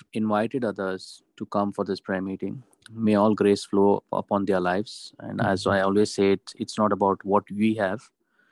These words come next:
Speaker 1: It's
Speaker 2: Amen.
Speaker 1: about what we can give others, because it's all about,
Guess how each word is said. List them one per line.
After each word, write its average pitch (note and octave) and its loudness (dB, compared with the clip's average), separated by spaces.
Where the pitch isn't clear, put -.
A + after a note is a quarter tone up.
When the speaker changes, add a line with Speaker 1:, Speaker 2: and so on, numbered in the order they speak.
Speaker 1:
It's G#2 -2
Speaker 2:
Amen. G#2+ 0
Speaker 1:
about G#2+ -2
what G#2 -10
we A2 4
can G#2+ 0
give G2 2
others, F2+ -4
because F#2+ -4
it's F#2+ -6
all A2 4
about, F#2+ 2